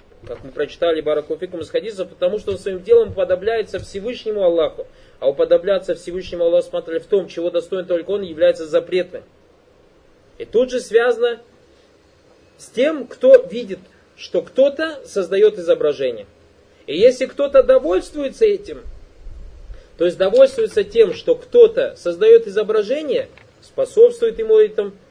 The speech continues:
или же даже не способствует, а просто сердцем этим довольствуется, этот человек, баракаллаху фику, как бы довольствуясь действием этого, того, кто создает изображение, предает Аллаху субхану ва тааля сотоварища. Это вещь номер один, проблема.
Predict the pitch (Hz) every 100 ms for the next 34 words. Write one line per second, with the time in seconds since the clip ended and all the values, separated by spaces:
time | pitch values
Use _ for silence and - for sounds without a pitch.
0 | _ 127 175 175 196 196 190 190 185 -
1 | 196 - 247 - 165 147 170 190 190 -
2 | 214 202 202 196 208 202 208 262 277 285
3 | 254 262 254 - _ - 196 190 185 202
4 | 214 180 175 190 185 226 170 160 233 220
5 | 180 170 - - 170 185 247 226 - 151
6 | 139 - 139 220 233 - 165 139 - 202
7 | 202 143 120 110 _ - 143 185 185 180
8 | 185 185 196 180 196 202 208 277 - -
9 | - - - 165 196 196 170 165 - 160
10 | 151 180 165 151 156 147 139 123 - -
11 | _ _ _ _ - _ _ _ _ -
12 | 123 185 214 202 208 190 180 175 165 131
13 | 135 120 117